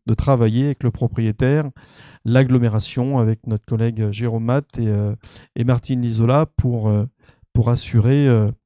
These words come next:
le maintien d'une activité de restauration dans le quartier. Et on en aura... Euh,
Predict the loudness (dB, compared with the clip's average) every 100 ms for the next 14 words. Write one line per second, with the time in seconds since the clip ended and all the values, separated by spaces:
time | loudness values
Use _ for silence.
0 | _ _ 2 4 4 2 0 0 -2 -2
1 | 2 4 4 2 0 0 0 0 -4 -2
2 | -4 -4 -4 -4 -6 -20 -20 -20 _ _
3 | _ 0 2 2 0 2 2 2 0